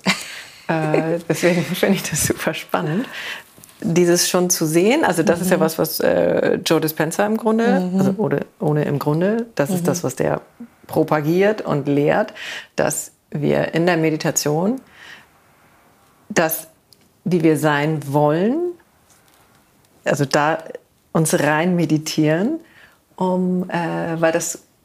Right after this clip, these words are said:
Speaker 2: System, das eigene oder das Gehirn auch kann das dann nachher nicht mehr unterscheiden.
Speaker 1: Genau.
Speaker 2: Äh, ist das jetzt wahr oder nicht wahr? Also
Speaker 1: Mhm.
Speaker 2: insofern, äh, finde ich das total spannend, das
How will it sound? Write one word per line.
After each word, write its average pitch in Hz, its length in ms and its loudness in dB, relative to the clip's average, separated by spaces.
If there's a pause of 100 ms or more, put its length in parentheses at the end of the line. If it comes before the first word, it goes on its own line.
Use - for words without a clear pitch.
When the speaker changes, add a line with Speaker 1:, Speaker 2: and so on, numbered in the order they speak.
(220)
Speaker 2:
System, 175 520 2
das 165 120 -2
eigene 165 400 0
oder 160 160 0
das 151 160 -6
Gehirn 170 300 0
auch 156 160 -2
kann 160 160 -2
das 165 100 -4
dann 156 140 -2
nachher 165 200 -2
nicht 165 140 -2
mehr 165 120 0
unterscheiden. 151 640 -4 (440)
Speaker 1:
Genau. 180 180 0
Speaker 2:
Äh, 147 200 2
ist - 180 -4
das 160 120 0
jetzt 156 160 -4
wahr 165 220 2
oder 160 160 0
nicht 156 300 -4
wahr? - 300 -2
Also 147 180 -4
Speaker 1:
Mhm. 180 320 0
Speaker 2:
insofern, 147 640 -4
äh, 143 220 -6
finde - 160 -10
ich 160 100 -10
das 156 100 -8
total 151 200 -4
spannend, 147 420 -6
das 147 160 -8